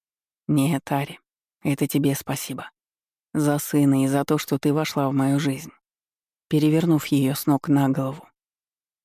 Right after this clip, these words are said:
Он касается губами моей руки, а затем прижимает ладонь к своей щеке.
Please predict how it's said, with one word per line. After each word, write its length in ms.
Он 140
касается 560
губами 440
моей 360
руки, 340
а 100
затем 340
прижимает 500
ладонь 380
к 40
своей 340
щеке. 500